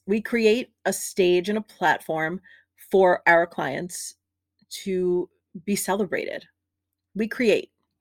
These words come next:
And maybe you're still not creating, right?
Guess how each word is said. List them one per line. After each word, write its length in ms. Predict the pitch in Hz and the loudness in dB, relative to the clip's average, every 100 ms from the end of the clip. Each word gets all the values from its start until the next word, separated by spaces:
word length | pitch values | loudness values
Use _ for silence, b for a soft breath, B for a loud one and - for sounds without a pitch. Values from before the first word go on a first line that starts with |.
| _ - | _ -2
And 420 | 208 208 202 202 - _ _ _ - | 0 0 0 -4 -10 _ _ _ -4
maybe 260 | 220 269 | -2 0
you're 140 | 285 269 | -2 -2
still 220 | - 233 | -2 -2
not 220 | 190 - | -2 -4
creating, 480 | - 156 - - 175 _ | -4 -4 -6 -10 -14 _
right? 280 | 175 180 | -4 -4